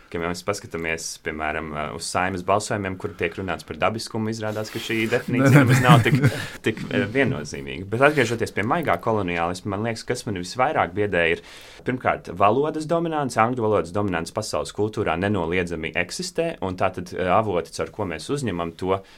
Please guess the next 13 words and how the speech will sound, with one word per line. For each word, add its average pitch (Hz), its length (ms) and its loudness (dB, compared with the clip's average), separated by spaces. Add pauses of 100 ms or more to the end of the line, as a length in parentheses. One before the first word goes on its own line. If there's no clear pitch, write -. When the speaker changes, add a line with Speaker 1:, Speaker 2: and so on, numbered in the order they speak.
(160)
Speaker 1:
paši - 360 -2
nemaz 85 180 -6
neapzinoties, 92 720 -2
teiksim, - 240 -12
sociālie 85 460 -2
mēdīji, 92 400 -2
visi 98 280 -4
ir 90 120 -6
konstruēti, 90 720 -2
a, - 100 -2 (160)
A 98 160 6
S 104 200 -4
V 90 120 4